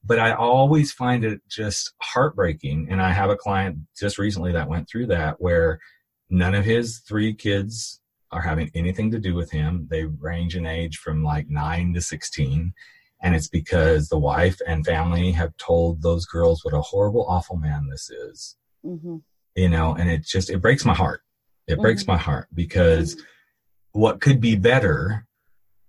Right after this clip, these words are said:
Speaker 1: is to show these children, this is the power of being who you are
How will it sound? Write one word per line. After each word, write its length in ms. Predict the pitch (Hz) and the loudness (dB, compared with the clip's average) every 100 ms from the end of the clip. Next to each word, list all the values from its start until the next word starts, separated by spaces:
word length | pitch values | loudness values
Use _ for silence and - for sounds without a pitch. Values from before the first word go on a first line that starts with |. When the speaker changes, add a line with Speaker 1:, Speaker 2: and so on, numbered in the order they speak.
| _ _ _ _ _ | _ _ _ _ _
Speaker 1:
is 420 | 110 107 104 92 | 2 2 2 -2
to 160 | - 107 | -2 0
show 260 | - 120 | 4 4
these 280 | 113 113 101 | 6 2 2
children, 480 | - 104 98 98 92 | 2 2 2 2 4
this 180 | 104 - | 2 0
is 140 | 104 | -2
the 100 | 98 | -2
power 360 | - 98 85 78 | 0 2 4 4
of 80 | 71 | 4
being 240 | 73 73 | 4 4
who 100 | 73 | 2
you 220 | 67 67 | 0 0
are 320 | 65 - - | -2 -6 -14